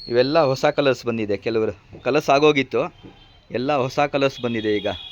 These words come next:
ಅದಕ್ಕೆ ಒಂದು ವಿಡಿಯೋ ತೋರ್ಸೋಣ ಅಂತ ವಿಡಿಯೋ ಮಾಡಿದೆ.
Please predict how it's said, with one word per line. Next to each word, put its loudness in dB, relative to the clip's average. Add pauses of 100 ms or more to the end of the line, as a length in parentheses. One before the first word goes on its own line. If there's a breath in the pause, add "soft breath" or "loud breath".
(1120)
ಅದಕ್ಕೆ 4
ಒಂದು -2
ವಿಡಿಯೋ 6
ತೋರ್ಸೋಣ -2
ಅಂತ -2
ವಿಡಿಯೋ 2
ಮಾಡಿದೆ. -4